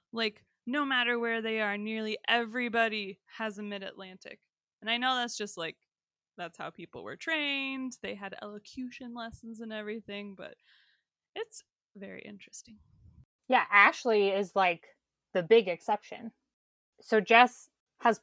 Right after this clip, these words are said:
Speaker 2: pulled her physically from the party to the kitchen.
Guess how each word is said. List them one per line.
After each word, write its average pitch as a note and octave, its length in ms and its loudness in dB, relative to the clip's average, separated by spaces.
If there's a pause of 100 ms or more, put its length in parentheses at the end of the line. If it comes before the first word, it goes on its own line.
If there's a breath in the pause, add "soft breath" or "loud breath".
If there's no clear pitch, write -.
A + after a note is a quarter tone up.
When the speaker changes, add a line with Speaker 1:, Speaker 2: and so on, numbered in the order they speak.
(100)
Speaker 2:
pulled D#4+ 340 4
her B3 280 6 (100)
physically B3 640 4 (300)
from G#3 580 4 (220)
the A3 80 0
party A#3 440 6
to D#4 120 -4
the D4+ 80 -4
kitchen. F#3+ 420 -4